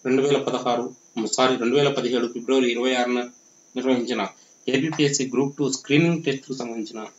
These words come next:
కి, ఈ screening టెస్ట్లో నేను అందించిన Success Secret app మరియు YouTube Success Secret YouTube, YouTube channel ద్వారా అందించిన current affairs చాలా cover అయ్యా-,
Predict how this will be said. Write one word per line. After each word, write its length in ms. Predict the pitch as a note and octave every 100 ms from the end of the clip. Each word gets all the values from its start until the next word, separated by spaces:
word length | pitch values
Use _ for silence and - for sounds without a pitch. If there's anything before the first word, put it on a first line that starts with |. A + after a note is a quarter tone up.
| _ _ _ _ _ _ - - - _ _ _ -
కి, 240 | - D#3+ - _ _ _ _ _ _ _ _ _ _ _ _ _ _ _ -
ఈ 400 | C#3 C3+ - -
screening 400 | - - D3+ D#3
టెస్ట్లో 440 | D3+ - C3+ A#2 -
నేను 160 | B2+ B2
అందించిన 520 | B2 C3 B2 A2 G#2 - _ _ -
Success 280 | C3 C#3+ -
Secret 380 | B2 B2+ - A#2+
app 200 | A#2+ A#2+
మరియు 440 | A#2 A2+ A2 A2+
YouTube 280 | B2 B2+ B2
Success 280 | A2+ - -
Secret 300 | A#2+ - A2
YouTube, 400 | A#2 B2 C3+ B2
YouTube 340 | B2 C3 B2+ A#2+
channel 180 | A2+ A2
ద్వారా 200 | A2 A2
అందించిన 420 | G#2+ G#2+ A2 G2+ - _
current 200 | A2 A2+
affairs 480 | A#2 A#2+ A2+ - -
చాలా 180 | A2+ A#2+
cover 280 | - A2 A2
అయ్యా-, 380 | G#2+ A2 -